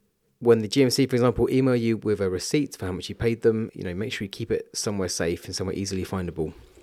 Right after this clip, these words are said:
okay? Now, professional expenses, they can be claimed each tax year. So as an F Y one, for example, if you start in August, the first tax that will be relevant to you will run from the date you started in August up to the fifth of April the following year. So August twenty twenty-two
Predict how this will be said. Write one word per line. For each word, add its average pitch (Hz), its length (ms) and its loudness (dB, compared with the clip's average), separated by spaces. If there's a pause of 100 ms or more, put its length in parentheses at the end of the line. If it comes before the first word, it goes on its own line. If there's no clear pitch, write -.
(120)
okay? - 260 -6 (160)
Now, 113 220 4 (400)
professional 160 400 4
expenses, 151 500 4
they 131 140 6
can 127 140 -2
be 123 100 0
claimed 107 480 -2
each 98 260 -6
tax - 320 -6
year. 165 220 0
So 87 300 0
as 92 180 -4
an 107 100 0
F 117 160 -6
Y 117 80 6
one, 127 440 2
for 127 80 -2
example, 123 340 2
if 110 80 0
you 95 60 -8
start 104 280 -4
in 98 120 -2
August, 120 500 -2
the 104 80 0
first 147 340 4
tax - 300 -2
that 110 80 -6
will 104 60 -8
be 104 120 -6
relevant 101 360 -2
to - 160 -10
you 95 280 -4
will 104 120 -2
run 101 240 -2
from - 180 -10
the 95 60 -4
date 110 260 0
you 101 80 -8
started 123 320 -4
in 82 80 -8
August 85 380 -4 (420)
up - 160 0
to - 100 -8
the 104 80 0
fifth 98 180 -6
of 98 80 -4
April 95 440 -2 (140)
the - 80 -10
following 87 420 -4
year. 87 200 0
So 78 360 -2 (340)
August 90 400 -2
twenty - 220 -10
twenty-two 135 500 2